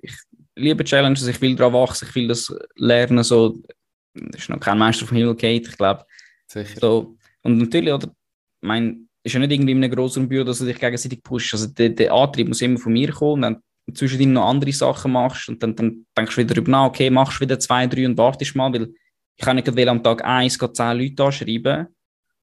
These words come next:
Speaker 1: und dann wäre irgendetwas nicht gut gewesen, so. Also ich habe eigentlich probiert, immer so stückchenweise machen,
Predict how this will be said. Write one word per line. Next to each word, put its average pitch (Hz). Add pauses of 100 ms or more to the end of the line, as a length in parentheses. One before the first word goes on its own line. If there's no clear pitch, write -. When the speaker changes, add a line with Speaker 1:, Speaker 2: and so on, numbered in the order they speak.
(100)
Speaker 1:
und 123
dann 127
wäre 123
irgendetwas 127
nicht 135
gut 120
gewesen, 113
so. -
Also -
ich -
habe 117
eigentlich 117
probiert, 117
immer 131
so 120
stückchenweise 139
machen, 110